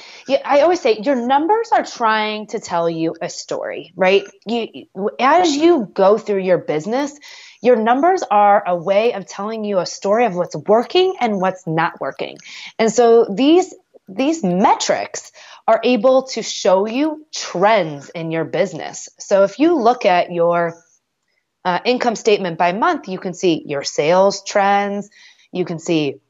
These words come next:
when you're spending more money, when you're spending less money. If you're looking at your net income, what months did you, uh, fall flat on your face, <laughs> right? And, and you took a major loss, or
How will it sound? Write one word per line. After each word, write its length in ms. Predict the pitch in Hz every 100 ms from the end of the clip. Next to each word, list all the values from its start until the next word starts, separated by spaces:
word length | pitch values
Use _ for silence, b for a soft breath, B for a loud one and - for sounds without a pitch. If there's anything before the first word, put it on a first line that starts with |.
| _
when 340 | - 170 185 202
you're 120 | 190
spending 580 | - - 170 196 202 190
more 180 | 196 190
money, 320 | 190 190 185
when 160 | 160
you're 100 | 165
spending 480 | 160 - 151 143 139
less 320 | 185 220 -
money. 540 | 208 202 196 190 190 180 B B B -
If 60 |
you're 120 | 165
looking 400 | 175 170 180 160
at 140 | 156 -
your 100 | 151
net 240 | 160 151
income, 640 | - 202 202 196 190 190 - _ _ _ _ _ _ - -
what 200 | 214 226
months 480 | 202 165 254 - -
did 240 | 147 135
you, 340 | 143 143 135 127 _ _ _ -
uh, 200 | 147 135
fall 160 | - 202
flat 240 | - 240
on 120 | 247 175
your 120 | 127
face, 340 | - 254 -
<laughs> 0 |
right? 320 | - 330 -
And, 180 | 294 233
and 220 | 233 254
you 80 | 220
took 220 | 220 277
a 20 | 220
major 400 | 233 254 220 185
loss, 540 | 175 277 - - -
or 160 | 180